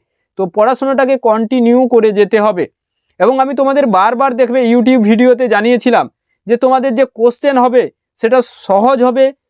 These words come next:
সিম্পল কোশ্চেন হবে। বারবার আমি তোমাদের কিন্তু বলেছিলাম YouTube-এ যে মক টেস্ট যখন নিয়েছি,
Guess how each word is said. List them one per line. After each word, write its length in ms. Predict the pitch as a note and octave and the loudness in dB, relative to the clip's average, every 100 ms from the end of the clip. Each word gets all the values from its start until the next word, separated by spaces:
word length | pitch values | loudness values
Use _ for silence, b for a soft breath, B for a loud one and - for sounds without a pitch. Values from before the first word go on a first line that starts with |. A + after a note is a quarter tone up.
| _ _ | _ _
সিম্পল 480 | - B3 B3 C4 | -4 -2 0 0
কোশ্চেন 360 | B3 B3+ - C4 | 2 0 0 -2
হবে। 220 | A#3 B3+ | 0 0
বারবার 680 | E3+ E3+ G3+ B3 A3 B3 B3+ | -2 -2 0 0 0 0 0
আমি 180 | A#3+ A#3 | -2 0
তোমাদের 440 | A#3 A3+ G#3+ A3+ | 0 0 0 -2
কিন্তু 440 | A3+ G#3+ A#3 A#3 A#3 D3+ | -2 -6 0 0 0 -2
বলেছিলাম 640 | F3+ G#3+ A3+ - A3 G#3+ | 0 2 0 0 0 0
YouTube-এ 760 | G3+ G3+ G3+ G#3+ G#3+ G3+ A3+ B3+ _ _ - | -2 -4 -2 0 0 2 2 2 _ _ -6
যে 80 | G#3 | -6
মক 320 | G3+ A3 - - | 0 0 0 -4
টেস্ট 280 | C4 B3 G#3 | -4 -4 -2
যখন 320 | G#3+ A3 A3+ | -2 0 -2
নিয়েছি, 540 | G#3 A3 A3 - A#3 | 0 0 0 0 -2